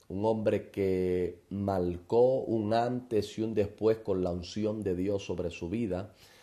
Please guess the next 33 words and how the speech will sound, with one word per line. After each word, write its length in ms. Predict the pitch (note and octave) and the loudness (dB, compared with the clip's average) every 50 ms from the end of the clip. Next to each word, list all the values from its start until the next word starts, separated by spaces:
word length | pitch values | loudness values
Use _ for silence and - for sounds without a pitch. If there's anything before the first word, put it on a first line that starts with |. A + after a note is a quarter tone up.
| - - - _ - | -20 -20 -20 _ -2
y 80 | - G#2+ | 2 2
el 100 | A#2 A#2 | 4 4
ministerio 760 | A#2+ A#2+ A#2+ A2 G#2+ - - C#3+ D3+ D3+ D#3+ E3 E3 D#3 - | 6 6 4 4 2 4 6 6 6 6 6 6 6 4 6
que 120 | C#3+ C3+ | 4 2
presidía 760 | - B2+ A2+ A2 - - A#2 G#2 A2+ B2+ C#3 C#3+ C#3+ C3 B2 | 4 4 2 2 2 2 0 2 2 2 4 6 6 6 4
se 220 | - - G#2+ G2+ | 4 0 0 2
llamaba 460 | G2 G2 F#2+ G2+ A2 A2+ A#2 A#2+ A2+ | 2 2 2 2 2 2 4 4 4
Marcado 720 | A2 G#2 F#2+ F#2+ - - - A2 G#2+ A2 A2 A2 A2 G#2+ - | 2 2 0 -2 -4 -4 0 2 4 4 4 2 2 0 -2
por 180 | - G2+ F#2 E2+ | -2 -4 -2 0
la 140 | F2+ E2+ E2 | 0 -2 -2
Unción. 560 | D#2+ D#2+ - - - F#2 F2+ F2 D2+ - - - _ _ _ _ _ _ - _ _ - | -4 -8 -10 -8 -6 -4 -2 -2 -4 -6 -12 -18 _ _ _ _ _ _ -20 _ _ -8
Los 200 | - G2 - - | -8 -6 -6 -6
historiadores 1000 | G2 F#2+ - - F#2+ F#2 F#2 F#2+ F#2+ F#2 G2+ C3 D3+ D#3+ D#3+ E3 E3 D#3+ - - - _ - - - - _ _ _ - _ - | -8 -8 -4 -2 -2 0 0 0 2 6 6 6 6 6 4 2 2 0 -4 -10 -16 _ -20 -20 -20 -20 _ _ _ -18 _ -2
y 60 | G2 | 4
la 180 | G#2+ A2+ G#2+ | 4 4 6
persona 640 | - A2+ F#2+ - - C3+ C#3 D3+ D#3 D3 C#3 - - | 6 4 4 4 4 4 4 6 4 2 0 -2 0
que 160 | - A#2+ A2+ | 0 2 4
le 200 | A2 A2 G#2 G#2 | 4 4 4 4
conocen 760 | - G#2 G2+ G#2 B2 D3 D#3 D3+ - - - F2+ A2+ A2 G#2 | 4 2 4 6 6 4 4 4 0 -2 -6 -4 -4 -2 0
dieron 360 | G#2+ A2+ A#2+ C3+ C#3+ C#3 C3 | 2 4 6 6 6 4 2
a 60 | B2+ A#2 | 2 0
entender 800 | A#2 A2+ G#2 - G2+ F#2+ F#2+ G2+ G2+ A2+ A2+ G#2 G2 F2+ - - | 0 -2 -2 0 0 0 2 2 4 6 6 6 6 4 -2 -2
que 160 | - G#2 A#2 | 2 2 2
este 220 | B2+ - - D3+ | 2 2 2 2
hombre 360 | C#3 C#3+ C#3+ D3 C#3 C#3+ C3 | 4 4 2 4 2 2 2
no 140 | B2 B2+ C3 | 4 2 2
le 80 | C3 C3 | 2 2
gustaba 540 | B2+ B2+ B2 B2 - B2+ C3 C3 B2 B2 - | 0 0 0 2 4 4 6 6 4 4 0
pasar 480 | A2 G2 - - A#2 A2+ A2 - - | -4 -2 2 2 2 2 0 -4 -4
tiempo 400 | - A#2 B2 B2 B2 B2 - A#2+ | -2 0 2 2 0 0 0 0
en 100 | A2+ A2 | 2 2
la 80 | G#2 G2 | 2 0
multitud, 720 | G2 G2 F#2+ F2+ - - F2+ E2+ - - A2+ A2+ F#2+ D#2+ | 0 -2 -4 -4 -4 -6 -6 -6 -2 -2 0 0 0 -2